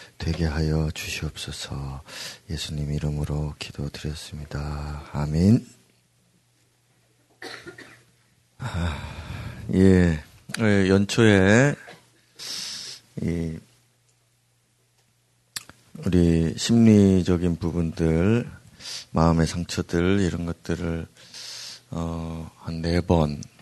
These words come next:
또 비슷한 류의 말씀들을 또 몇 번에 걸쳐서 했었었는데 오늘 말씀을 또 한번 정리해 보겠습니다. 아,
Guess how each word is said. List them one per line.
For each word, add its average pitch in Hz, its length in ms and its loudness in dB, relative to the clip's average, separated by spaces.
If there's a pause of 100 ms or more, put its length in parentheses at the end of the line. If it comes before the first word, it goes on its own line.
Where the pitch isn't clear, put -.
(760)
또 101 440 2 (380)
비슷한 87 420 -2
류의 85 160 2
말씀들을 78 580 -4
또 78 80 -8
몇 76 240 -6
번에 78 220 -2
걸쳐서 73 760 -2
했었었는데 76 960 -4 (600)
오늘 80 140 -6
말씀을 78 440 -2
또 80 240 -6
한번 73 280 -6
정리해 76 600 0
보겠습니다. 80 840 0 (1300)
아, 73 840 0